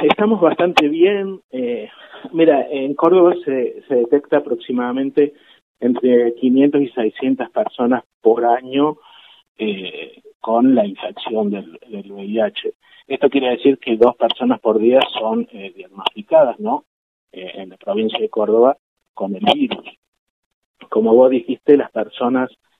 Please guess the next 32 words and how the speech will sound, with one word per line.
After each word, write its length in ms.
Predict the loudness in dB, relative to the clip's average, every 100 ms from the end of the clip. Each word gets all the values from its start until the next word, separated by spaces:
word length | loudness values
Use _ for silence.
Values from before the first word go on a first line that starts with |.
| _ _ _
eh, 360 | -2 0 0 -6
que 120 | -4
conviven 580 | 0 0 2 2 2 0
con 240 | 2 2
el 160 | 2 2
virus, 520 | 2 4 4 2 -2 -10
eh, 240 | -6 -4 -4
hoy 240 | 2 2 4
tienen 300 | 2 2 2
una 220 | 2 0
buena 320 | 4 4 4
calidad 460 | 0 2 2 2 -2
de 100 | -6
vida, 440 | -10 -2 -2 -2 _ _ _ _ _ _
un 360 | 2 2 2 4
buen 260 | 4 2
acceso 440 | -2 -6 -10 -8 -8
al 80 |
tratamiento, 920 | -4 -4 -2 0 0 2 0 -4 -6 -6 _ _ _ 0
eh, 640 | 4 4 2 -2 -4 -10 _ _ _ _ _ _
todo 300 | 2 6 8
esto, 380 | 6 4 6 6
bueno, 340 | 6 0 -4 -6
eh, 380 | -10 -8 -10 -10
gracias 560 | -6 -4 -4 2 2 2
a 100 | -4
las, 380 | -6 -8 -8 -8 -10 _ _
a 100 | -8
las 140 | -6 -8
políticas 580 | -8 -10 -10 -4 -4 -4
de 120 | -10
salud 440 | -8 -4 0 0